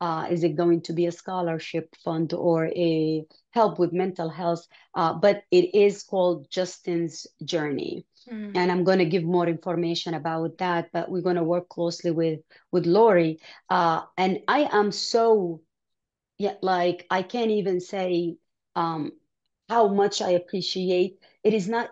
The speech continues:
Speaker 1: easy for a mother to lose her, her son, the one that she spent all her life taking care of, trying to pave the way. Uh, she struggled so much into changing policies. He was going to be twenty-two.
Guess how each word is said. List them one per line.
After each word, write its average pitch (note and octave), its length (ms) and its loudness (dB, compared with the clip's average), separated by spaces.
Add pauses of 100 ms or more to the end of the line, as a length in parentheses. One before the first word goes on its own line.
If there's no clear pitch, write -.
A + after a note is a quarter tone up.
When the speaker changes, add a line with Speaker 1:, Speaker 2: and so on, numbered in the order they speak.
Speaker 1:
easy G3+ 360 -2
for F3 240 -4
a D#3+ 60 -6
mother F3 520 -2
to - 100 -8
lose E3+ 380 0
her, D3 320 -8 (260)
her F3 120 -2
son, E3+ 500 -2 (420)
the F3 160 2
one F#3 220 2
that F3 240 -2
she F3 160 -4
spent E3+ 420 -2 (100)
all F#3+ 260 -2
her F3 100 -4
life D3+ 500 -6 (340)
taking F3+ 300 0
care E3 400 -4
of, D3+ 260 -8
trying F3+ 440 0
to E3+ 160 -4 (100)
pave F3 380 0
the F3 100 0
way. D#3+ 480 -2 (340)
Uh, E3+ 280 0
she B3+ 200 -2
struggled G#3+ 680 -2
so F#3+ 260 -4
much E3+ 460 -4 (160)
into F#3 260 -4
changing F3+ 640 2
policies. D#3+ 640 -2
He B3+ 100 -4
was A#3 300 2 (500)
going C#4+ 280 4
to G3 100 -6
be F3+ 160 0
twenty-two. D#3 640 -2